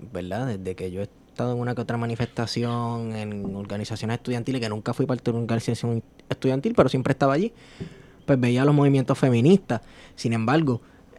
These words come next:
eh, creo que hoy más que nunca es que los medios lo cubren y hoy más que nunca es que los medios le da visibilidad, aunque sea para criticarlo, porque esta administración que está ahora y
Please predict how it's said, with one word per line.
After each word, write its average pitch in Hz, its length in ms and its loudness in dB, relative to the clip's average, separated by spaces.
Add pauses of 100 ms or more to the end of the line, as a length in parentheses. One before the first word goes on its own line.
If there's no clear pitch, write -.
eh, 101 640 -2 (100)
creo 120 180 -4
que 120 200 0
hoy 127 180 8
más 143 180 2
que 151 140 -2
nunca 123 480 -4 (880)
es 123 260 2
que 120 220 0
los 107 140 4
medios 117 380 4
lo 120 140 2
cubren 101 540 -2
y 110 120 -4
hoy 107 80 0
más 117 160 -2
que 120 180 -2
nunca 110 400 -4
es 98 100 -8
que - 200 -8
los 107 100 -4
medios 104 460 -4 (140)
le 107 220 -2
da 98 140 2
visibilidad, 113 640 0
aunque 107 240 -8
sea 98 160 -4
para 107 100 -2
criticarlo, 107 680 0
porque 87 580 -8
esta 101 240 -4
administración 113 680 -2
que - 80 -4
está 113 220 0
ahora 104 320 0 (1200)
y - 240 -6